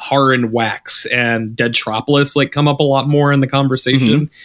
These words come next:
Speaker 1: And Hellgate probably does get overlooked just because,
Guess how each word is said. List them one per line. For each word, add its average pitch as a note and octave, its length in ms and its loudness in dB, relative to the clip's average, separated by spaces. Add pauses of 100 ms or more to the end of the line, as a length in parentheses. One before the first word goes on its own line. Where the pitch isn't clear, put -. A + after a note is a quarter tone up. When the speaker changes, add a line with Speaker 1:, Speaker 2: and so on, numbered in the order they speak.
(240)
Speaker 1:
And A#2+ 100 -4
Hellgate B2+ 580 0
probably B2 540 0
does A2 320 -4
get A#2+ 180 -2
overlooked A#2 600 -2
just - 200 -6
because, A2+ 440 -2